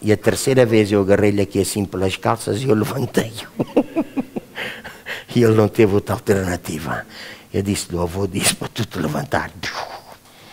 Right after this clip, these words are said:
Os irmãos sabem o que é que isso significa? Que há momentos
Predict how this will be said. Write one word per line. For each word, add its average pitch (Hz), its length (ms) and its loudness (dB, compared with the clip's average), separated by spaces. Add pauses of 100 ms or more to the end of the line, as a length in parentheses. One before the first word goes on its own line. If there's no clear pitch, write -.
(3500)
Os 101 80 -6
irmãos 170 240 0
sabem 170 220 2
o - 20 0
que 165 140 -4
é - 20 0
que 160 120 -4
isso 143 140 -2
significa? 123 840 -4 (320)
Que 139 100 0
há 156 80 6
momentos 147 880 0